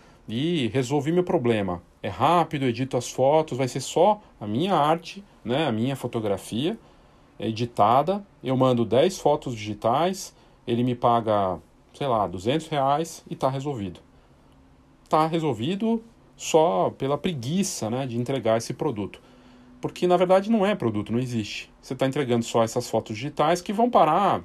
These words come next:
de repente, num H D, é, depende do serviço, né?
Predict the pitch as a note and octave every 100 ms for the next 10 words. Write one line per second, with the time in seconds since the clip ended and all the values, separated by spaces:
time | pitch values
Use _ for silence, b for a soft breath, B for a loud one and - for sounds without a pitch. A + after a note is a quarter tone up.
0 | - A#2+ A2+ A2+ B2+ C3 C#3 A2+ - B
1 | - A2+ A#2 G2+ A#2 D3 D3 C3 G2+ F2+
2 | B B G2+ G2+ G2+ B2+ G3+ G#3+ F#3 F3+
3 | D#3 A#2 A#2 - G2 A#2+ C3+